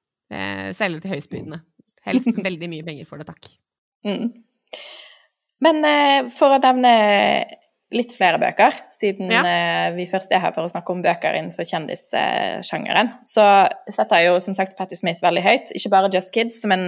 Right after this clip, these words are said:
Speaker 2: de to andre jeg har lest er jo de som har kommet i ettertid, med M-Train og Year of the Monkey. Um,
Speaker 1: Mm.
Speaker 2: så finnes det jo andre som, kjendisbøker som går i, ja, helt forskjellige retninger. Og en av de andre bøkene som jeg liker utrolig godt, som ikke helt faller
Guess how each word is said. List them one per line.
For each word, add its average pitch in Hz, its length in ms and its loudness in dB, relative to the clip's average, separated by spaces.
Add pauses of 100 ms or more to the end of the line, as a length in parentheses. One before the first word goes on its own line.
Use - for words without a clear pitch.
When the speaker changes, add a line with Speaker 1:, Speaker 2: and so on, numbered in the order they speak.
Speaker 2:
de 180 100 -2
to 180 160 0
andre 180 260 0
jeg 170 100 0
har 165 60 -2
lest - 200 -4
er 175 140 2
jo 160 80 -2 (640)
de 190 80 -8
som 185 140 -6
har 175 80 -4
kommet 175 240 -6
i - 80 0
ettertid, 220 340 0
med - 260 0
M-Train 180 600 0
og 170 260 2
Year 170 220 0
of - 80 -10
the 160 80 -8
Monkey. 165 400 -8 (480)
Um, 196 360 6
Speaker 1:
Mm. 185 300 -8 (560)
Speaker 2:
så 262 440 6 (600)
finnes 262 240 0
det 240 80 4
jo - 60 6
andre 196 400 6
som, 180 420 -4 (760)
kjendisbøker 175 580 -2
som 190 140 -6
går 190 180 4
i, 165 100 4 (120)
ja, 180 140 2 (340)
helt 185 160 -2
forskjellige 175 340 -4
retninger. - 440 -4 (160)
Og 208 120 6
en 240 180 6
av 202 60 2
de 190 80 2
andre 190 220 2
bøkene 190 320 0
som 180 120 -8
jeg 175 180 -2
liker 165 260 -4
utrolig 165 260 -4
godt, 185 140 0
som 180 160 -10
ikke 190 160 -12
helt 170 240 -6
faller 165 180 0